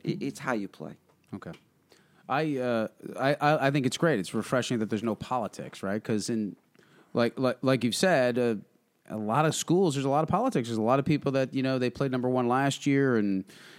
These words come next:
Speaker 2: they feel like they should play. There's a great story, uh,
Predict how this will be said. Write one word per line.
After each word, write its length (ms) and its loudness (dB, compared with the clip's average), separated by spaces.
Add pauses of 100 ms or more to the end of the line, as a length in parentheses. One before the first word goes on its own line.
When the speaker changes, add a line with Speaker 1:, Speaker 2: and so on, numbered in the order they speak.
(120)
Speaker 2:
they 140 4
feel 200 0
like 140 2
they 100 0
should 180 -4
play. 160 0
There's 200 2
a 60 0
great 340 0
story, 520 0
uh, 400 2